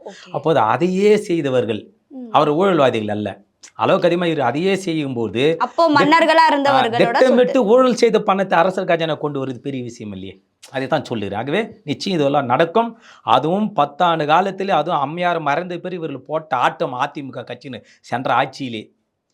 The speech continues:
Speaker 1: ஓகே.
Speaker 2: அந்த ஊழல் பணங்கள் எல்லாம், கொள்ளையடித்த பணங்கள் எல்லாம் நிச்சயமா நடவடிக்கை எடுத்து தமிழ்நாடு அரசும் இதுக்கான முயற்சியில் ஈடுபட்டு வெற்றி பெறுவார்கள்.
Speaker 1: சார், இது வந்து ஒரு டவுட்டா தான் கேட்குறேன். இது உங்ககிட்ட கேட்டா கரெக்டா இருக்கும்.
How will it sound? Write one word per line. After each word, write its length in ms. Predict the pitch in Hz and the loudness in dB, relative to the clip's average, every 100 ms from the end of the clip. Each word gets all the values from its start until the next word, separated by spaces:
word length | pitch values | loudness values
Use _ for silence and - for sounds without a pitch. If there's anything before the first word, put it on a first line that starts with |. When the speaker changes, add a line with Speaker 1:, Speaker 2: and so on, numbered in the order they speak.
| _ _ _ | _ _ _
Speaker 1:
ஓகே. 240 | - 95 - - | -20 -18 -18 -8
Speaker 2:
அந்த 380 | 117 120 117 | -6 -4 -4
ஊழல் 360 | 117 151 160 147 | 0 0 0 -4
பணங்கள் 340 | 127 117 113 | -8 -8 -10
எல்லாம், 420 | 110 107 113 165 180 | -10 -8 -4 -6 -6
கொள்ளையடித்த 500 | 123 131 127 117 - | -8 -6 -6 -8 -10
பணங்கள் 340 | 110 107 101 | -12 -12 -12
எல்லாம் 300 | 101 139 147 | -10 -10 -8
நிச்சயமா 400 | 117 - 135 123 | -10 -10 -10 -6
நடவடிக்கை 560 | 101 107 131 120 - 104 | 0 2 2 -2 -4 -6
எடுத்து 320 | 110 185 185 - - | -4 -6 -6 -20 -4
தமிழ்நாடு 600 | 107 131 160 170 160 143 | 0 0 2 2 2 2
அரசும் 560 | 117 139 165 - 226 269 - _ _ _ - | 4 4 4 0 -4 -6 -16 _ _ _ -10
இதுக்கான 360 | 135 123 123 113 | -8 -6 -6 -8
முயற்சியில் 360 | 123 123 110 | -10 -10 -10
ஈடுபட்டு 300 | 107 101 107 | -10 -10 -6
வெற்றி 220 | 113 117 | -6 -4
பெறுவார்கள். 460 | 117 95 90 - - _ | -4 -6 -10 -16 -20 _
Speaker 1:
சார், 240 | - 330 302 | -2 2 4
இது 140 | 254 | 4
வந்து 180 | 262 320 | 2 4
ஒரு 160 | 285 | 2
டவுட்டா 460 | 233 208 302 330 349 | 2 4 4 4 4
தான் 180 | 277 269 | 2 0
கேட்குறேன். 380 | 202 185 196 285 | -4 -4 -4 -4
இது 180 | 254 240 | -4 -2
உங்ககிட்ட 300 | 240 262 285 | 0 2 2
கேட்டா 220 | - 269 | 2 2
கரெக்டா 360 | 285 240 226 240 | 2 0 0 -2
இருக்கும். 420 | 202 185 170 254 | -2 -6 -16 -18